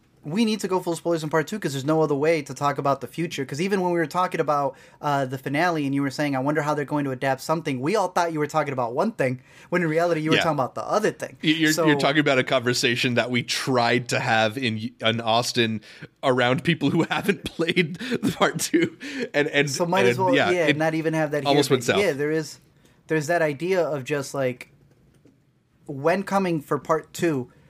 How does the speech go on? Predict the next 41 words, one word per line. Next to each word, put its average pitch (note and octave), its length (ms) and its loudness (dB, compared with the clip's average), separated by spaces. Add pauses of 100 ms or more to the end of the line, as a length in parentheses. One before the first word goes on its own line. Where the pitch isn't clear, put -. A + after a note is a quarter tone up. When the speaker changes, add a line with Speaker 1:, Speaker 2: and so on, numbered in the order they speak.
(360)
Speaker 1:
there's C#3+ 500 0 (140)
what D3 240 -2
I G3 180 2
felt C#3+ 380 -2 (360)
was D3 400 0
a D3+ 80 -4
big C#3+ 320 -2
pushback D3+ 560 0
from C#3 140 -4
the B2+ 60 -4
video D#3 280 0
game B2+ 300 -4 (420)
was C3+ 640 -2
what C#3+ 140 0
we C#3+ 60 0
were C3+ 80 0
saying F#3+ 320 0
makes C3 180 -2
it B2+ 80 -12
so C#3+ 100 -2
much C3 160 -2
better. D3+ 380 0
You D3+ 380 0
are C#3+ 100 2
playing. A#2 400 -6
You D3+ 160 -2
feel E3+ 180 0
like D3 220 0
you're E3 100 4
making D3 280 0
the B2+ 80 0
Speaker 2:
Yeah. B2 320 0
Speaker 1:
choices. A#2+ 220 -8 (200)
And D3 100 -2
there D#3 80 4
was C#3+ 160 0
a C#3 60 -2
part F#3+ 460 -2
in F3+ 200 -2
Part D#3 320 -2
Two D3+ 400 -2